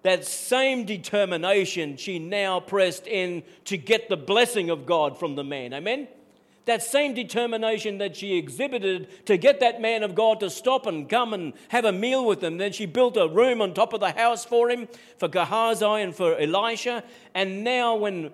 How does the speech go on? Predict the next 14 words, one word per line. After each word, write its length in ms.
when 340
trouble 340
came 380
her 200
way, 300
she 180
says, 220
"I 200
know 340
the 160
answer 520
is 180
in 160
God 460